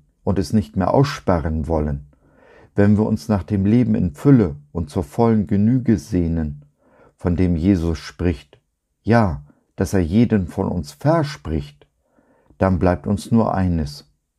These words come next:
eben diesen Jesus zu vertrauen. Vertrauen ist dabei ein Prozess. Entgegen allen Ängsten setzen wir unser Minimalvertrauen auf den einen,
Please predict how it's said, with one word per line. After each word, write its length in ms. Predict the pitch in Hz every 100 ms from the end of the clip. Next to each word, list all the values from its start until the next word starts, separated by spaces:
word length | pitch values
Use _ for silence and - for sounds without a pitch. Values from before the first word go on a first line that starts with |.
| _ _ _ _ -
eben 340 | 95 80 73
diesen 480 | - 85 73 80 92
Jesus 720 | 73 80 73 78 73 - - _ _ _
zu 120 | -
vertrauen. 800 | 87 101 - 92 90 78 73 73 _ _ _ _ - - - _ _ _ _ _ _ _ _ _ _ _ _ - - -
Vertrauen 580 | 113 - 104 107 107 95
ist 200 | 92 104
dabei 260 | 87 87
ein 200 | 87 87
Prozess. 640 | - 98 - 78 71 - _ _ _ _ _ _ _ _ - -
Entgegen 480 | 101 - 120 104
allen 340 | - 101 113 110
Ängsten 640 | 95 110 - - 90 85
setzen 400 | 73 101 - 107
wir 80 | 92
unser 240 | 90 82
Minimalvertrauen 1120 | 82 87 85 80 87 92 - 101 - 92 98
auf 160 | 85 85
den 220 | 101 101
einen, 560 | - 92 92 82 73